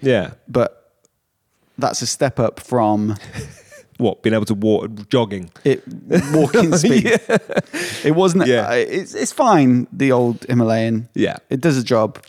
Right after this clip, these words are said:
Speaker 1: Exactly.
Speaker 2: Budget friendly,
Speaker 1: It's an
Speaker 2: but
Speaker 1: old workhorse,
Speaker 2: I
Speaker 1: but
Speaker 2: gotta say, I, I, I'm looking forward to trying this bike as well.
Speaker 1: What I want from it, I think ultimately what I want from it, like I said previously, is a K T M three ninety Adventure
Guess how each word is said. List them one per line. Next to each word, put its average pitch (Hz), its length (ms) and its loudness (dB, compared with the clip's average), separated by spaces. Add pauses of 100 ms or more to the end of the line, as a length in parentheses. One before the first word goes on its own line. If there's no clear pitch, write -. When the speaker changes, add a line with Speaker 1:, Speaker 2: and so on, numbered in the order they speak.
Speaker 1:
Exactly. 107 500 -2
Speaker 2:
Budget 120 160 -6
friendly, 113 260 -4
Speaker 1:
It's 113 140 -2
an 143 60 2
Speaker 2:
but 147 60 2
Speaker 1:
old 135 200 0
workhorse, 104 500 0
Speaker 2:
I - 120 0
Speaker 1:
but - 60 2
Speaker 2:
gotta 170 120 4
say, 151 180 4
I, 135 80 2
I, 165 380 2
I'm 170 140 4
looking 139 220 2
forward 123 200 0
to - 80 -10
trying 123 200 0
this 110 120 -2
bike 107 260 -2
as 110 100 -8
well. 107 260 -2
Speaker 1:
What 147 240 2
I 180 40 6
want 190 320 0
from 104 200 -10
it, - 220 -6 (440)
I - 60 -8
think 180 180 -2
ultimately 170 380 0
what 147 140 2
I 135 40 2
want 135 240 0
from 107 140 -12
it, 104 160 -6
like 113 220 -4
I - 20 -4
said 113 240 -6
previously, 98 580 -6
is 95 360 -4
a - 120 -12
K 131 220 -2
T 127 160 -4
M 113 220 -2
three 117 360 -6
ninety 110 480 -4
Adventure 95 720 -8